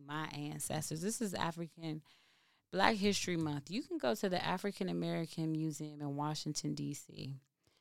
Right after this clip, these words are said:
It's about four or five levels. It's a huge building. But you go to that bottom floor, that's where they like to start you at. They walk you all the way down. So you feel like you're going down to a dungeon 'cause it's really dark down there.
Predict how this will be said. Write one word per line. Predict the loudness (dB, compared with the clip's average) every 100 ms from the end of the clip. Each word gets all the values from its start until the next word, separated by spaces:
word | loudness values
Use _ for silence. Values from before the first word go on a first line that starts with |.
| _
It's | -20 -4
about | 0 0
four | 2 4
or |
five | 6 4 4 4
levels. | 0 -2 -6
It's | -10 -6
a | -4
huge | 2 4 4 0 -2
building. | 0 2 0 -4 -8 _ _ _ _ _ _ _ _ _ _ _ _ _ _
But | 0
you | 4
go | 6 6
to | 6
that | 6 6
bottom | 6 8 8 4
floor, | 0 -2 0
that's | -2 -2
where | 0
they | 0
like | -2 -4
to |
start | -4 0 0 0 -2
you | -4
at. | -4 -4
They |
walk | -2 0 0 0
you | 0
all | 2
the | 2
way | 0
down. | 2 2 2 0 -4 -8 _ _ _ _ _ _ _ _
So | -18 -16
you | -8
feel | 0 2
like | 4
you're | 2
going | 2 4 4
down | 2 2
to | 0 0
a |
dungeon | 2 2 0 0
'cause | -2
it's | -2 -4
really | 0 2
dark | 2 2 0 -2
down | -4 -4
there. | -6 -10 -16